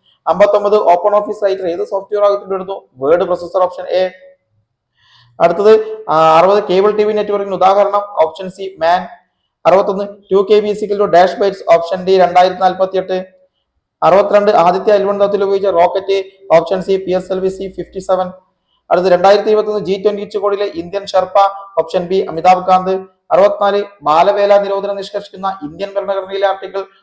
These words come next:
ഓപ്ഷൻ ബി ആർട്ടിക്കിൾ ഇരുപത്തിനാല്. അറുപത്തഞ്ച് ചേരുംപടി ചേർക്കുക, ഓപ്ഷൻ എ ആണ് ഉത്തരം.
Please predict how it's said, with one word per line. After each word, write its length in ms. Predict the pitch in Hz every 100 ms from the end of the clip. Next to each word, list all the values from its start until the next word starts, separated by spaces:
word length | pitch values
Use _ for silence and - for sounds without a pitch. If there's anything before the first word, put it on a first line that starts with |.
| _
ഓപ്ഷൻ 340 | 151 156 185 175
ബി 200 | 185 180
ആർട്ടിക്കിൾ 360 | 160 160 175 185
ഇരുപത്തിനാല്. 640 | 151 165 175 180 180 180 185 - _ _ -
അറുപത്തഞ്ച് 500 | 175 208 208 196 196
ചേരുംപടി 360 | 180 190 202 196
ചേർക്കുക, 480 | 196 185 190 196 196 - -
ഓപ്ഷൻ 300 | 160 160 185
എ 120 | - 175
ആണ് 260 | 185 185
ഉത്തരം. 240 | 180 180